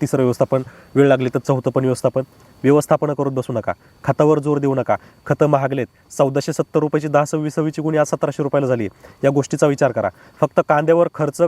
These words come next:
केला म्हणजे कांदा फुकतो, या गोष्टी तुमच्या डोक्यातून काढून टाका. मातीवर काम करा, फक्त मातीवर काम करा, पाण्यावर काम करा. या दोन गोष्टीवर जर काम केलं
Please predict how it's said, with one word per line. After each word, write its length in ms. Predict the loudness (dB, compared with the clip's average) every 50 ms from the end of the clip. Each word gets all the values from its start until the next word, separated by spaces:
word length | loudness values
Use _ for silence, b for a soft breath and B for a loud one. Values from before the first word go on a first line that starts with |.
| -2 _ -2
केला 240 | -2 0 0 0 -2 b b b b b b
म्हणजे 180 | -6 -4 -4 0
कांदा 240 | 0 2 2 2 -2
फुकतो, 400 | -2 -4 -10 _ -8 -10 -10 -10 b b b -2
या 60 | 0 0
गोष्टी 260 | 0 0 -4 -2 -4
तुमच्या 220 | -4 -2 -2 -2
डोक्यातून 320 | -2 0 -2 -4 -4 -2 -2
काढून 200 | -2 -2 -2 -2
टाका. 220 | -4 -2 -2 -2
मातीवर 440 | 0 2 0 0 2 2 2 2 2
काम 180 | 2 0 -2
करा, 220 | 0 -4 -4 -6 -6 -8 _ -10
फक्त 340 | -10 _ _ _ -2 -2
मातीवर 460 | 2 2 2 2 0 -2 -2 -2 -2 -2
काम 180 | -2 -4 -4
करा, 200 | -2 -4 -4 -4 -6 b b b b b b b b 0
पाण्यावर 340 | 0 2 2 0 -2 -2 -2
काम 180 | -2 -4 -4
करा. 180 | -2 -4 -4 -4 -6 b b b b b
या 60 | -2
दोन 180 | 0 0 0 0
गोष्टीवर 300 | 0 -2 0 0 0 2
जर 140 | 2 2 2
काम 160 | 2 0 0
केलं 180 | 0 -4 -4